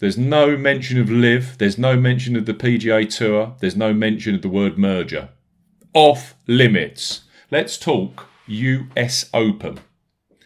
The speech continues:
You know, golf does continue, and it should be an absolute corker this week. It's a bit, it's one of these majors that's a bit steeped in mystery, 'cause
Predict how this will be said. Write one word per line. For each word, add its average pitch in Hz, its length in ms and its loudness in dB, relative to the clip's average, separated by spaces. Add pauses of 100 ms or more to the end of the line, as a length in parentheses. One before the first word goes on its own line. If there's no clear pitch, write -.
(300)
You 175 80 -4
know, 127 280 -2
golf 156 420 2
does 160 260 0
continue, 135 760 -2 (840)
and 98 100 -4
it 107 80 -6
should - 260 -8
be 113 100 -2
an 104 180 -4
absolute 110 920 -6
corker 117 460 -6
this - 260 -12
week. - 340 -20 (1000)
It's - 80 -16
a 185 60 -10
bit, 339 160 0
it's - 280 0
one 214 120 4
of 196 100 6
these 170 580 2
majors 143 720 0
that's 107 240 -6
a 120 60 -4
bit 143 320 -4
steeped - 760 -4
in 110 680 -2 (280)
mystery, 127 560 -4
'cause 101 280 -10